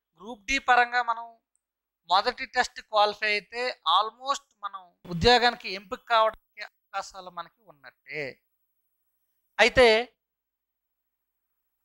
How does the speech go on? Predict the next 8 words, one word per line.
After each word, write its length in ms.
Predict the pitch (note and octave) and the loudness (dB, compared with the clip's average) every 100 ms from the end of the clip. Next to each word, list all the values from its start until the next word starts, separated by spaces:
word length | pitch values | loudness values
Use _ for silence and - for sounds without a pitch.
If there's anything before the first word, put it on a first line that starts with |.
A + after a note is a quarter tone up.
| _ F#3+ | _ 4
టోటల్గా 580 | G3+ B3+ C#4+ C#4 C4 C#4 C4+ | 6 6 4 2 4 2 2
మనకి 380 | A#3+ A#3 - B3 A3 A#3+ D#4 _ _ _ _ _ _ _ _ _ _ _ F3 | -4 -6 -4 -2 -2 -6 -14 _ _ _ _ _ _ _ _ _ _ _ 0
మెయిన్స్‌కి 540 | G#3 C4+ - - F3+ C#3 _ E3+ | 2 2 -4 -12 -14 -20 _ -8
అంటే 180 | F#3+ B3 B3 - | -2 -4 -4 -8
ప్రిలిమ్స్‌లో 520 | A3 C4+ C4+ C4+ C4 B3 | -4 -4 -6 -2 0 0
మనకు 180 | A#3+ - - | -4 -8 -4
సెలెక్ట్ 340 | G#3 - A#3+ | -4 -2 0
అవ్వడానికి 440 | A3+ A3+ A3+ - | 2 0 -2 -6